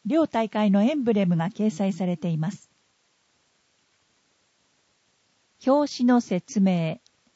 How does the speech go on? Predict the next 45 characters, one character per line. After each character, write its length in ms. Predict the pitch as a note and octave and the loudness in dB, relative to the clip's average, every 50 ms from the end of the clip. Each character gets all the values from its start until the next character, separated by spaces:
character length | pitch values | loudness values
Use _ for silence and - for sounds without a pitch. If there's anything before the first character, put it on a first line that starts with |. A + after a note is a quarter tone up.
| _ _ _ _ _ _ _ _ _ _ _ _ _ _ _ _ _ _ _ _ _ _ _ _ _ _ _ | _ _ _ _ _ _ _ _ _ _ _ _ _ _ _ _ _ _ _ _ _ _ _ _ _ _ _
福 180 | _ - D#4 | _ -8 -8
島 300 | D#4 - E4 D4 C4 C#4+ | -6 -4 -2 -2 -2 -2
市、 260 | - - - D3 - - _ _ _ _ _ _ - | -4 -6 -8 -10 -10 -12 _ _ _ _ _ _ -6
ラ 180 | F3+ G3 G3+ | -4 -2 0
イ 160 | A3+ A#3 B3+ | 2 4 4
ン 100 | B3 A3 | 4 2
公 300 | - - - - C4 E4+ | 2 0 0 2 2 2
式 240 | E4 - - - D#4 | 0 -2 -2 -2 -2
ア 80 | D4+ D4 | -2 0
カ 160 | - D#4 D#4 | -2 -2 -2
ウ 60 | D4+ | 0
ン 80 | C#4+ A#3+ | -2 -2
ト 100 | - E3+ | -2 -4
始 240 | F#3+ F#3 E3 D3 G3+ | -4 -4 0 4 6
め 120 | G#3 A3 | 8 8
ま 120 | G3+ G3 A3 | 8 6 4
し 140 | - - - | 0 -6 -10
た。 180 | - G#2 - _ _ _ _ _ _ _ _ _ _ _ _ _ _ _ _ _ _ _ _ _ _ _ _ _ _ _ _ _ - | -10 -12 -12 _ _ _ _ _ _ _ _ _ _ _ _ _ _ _ _ _ _ _ _ _ _ _ _ _ _ _ _ _ 0
令 200 | G3 A3 C#4+ D#4+ | 2 4 4 4
和 120 | D#4 D#4 D4+ | 4 4 2
二 160 | D4 D#4 C#4+ | 2 2 2
年 240 | B3 G#3+ F#3 E3 D#3 | 4 4 4 2 4
十 180 | E3 G#3 B3 | 4 4 4
一 200 | C#4 A#3+ - B3 | 4 2 0 0
月 220 | A#3 A#3 A3 - G#3+ | 0 0 0 0 -2
よ 140 | G#3 G3+ | -2 0
り、 220 | F#3+ D#3+ D#3+ D#3+ - _ _ _ _ _ _ _ _ _ | -2 -2 -4 -8 -10 _ _ _ _ _ _ _ _ _
ラ 180 | - F3 F#3+ G#3 | -4 -2 0 2
イ 140 | A3+ B3 A#3 | 4 4 4
ン 120 | G#3+ G3+ | 4 2
公 280 | - - - A3+ C#4+ D#4+ | 0 0 0 2 2 2
式 220 | - - - D4+ C#4 | 0 -2 -2 -2 -2
ア 80 | C4+ | -2
カ 180 | - - D#4 D#4 | -2 -4 -4 -4
ウ 60 | D#4 | -4
ン 80 | D4+ - | -6 -4
ト 160 | - G#3 E3 | -2 -2 -2
を 40 | D#3+ | -2
開 200 | - G#3+ G3+ G3+ | -2 -4 -4 -4
設 280 | - G3+ F#3+ - F#3+ | -4 -6 -6 -4 -6
し 80 | F#3 - | -6 -4
て 100 | - F#3 | -4 -4
い 100 | F3+ E3 | -2 -2
ま 140 | D#3 D#3 - | -2 -4 -6
す。 220 | - - _ _ | -8 -12 _ _